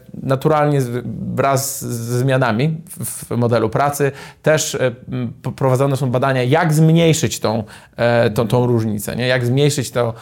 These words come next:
to, powiedzmy, dysocjację związaną z pracą zdalną albo na miejscu w perspektywie, z perspektywy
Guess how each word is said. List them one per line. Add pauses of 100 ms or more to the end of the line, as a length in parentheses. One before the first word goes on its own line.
(140)
to,
powiedzmy,
dysocjację
związaną
z
pracą
zdalną
albo (320)
na
miejscu
w
perspektywie, (220)
z
perspektywy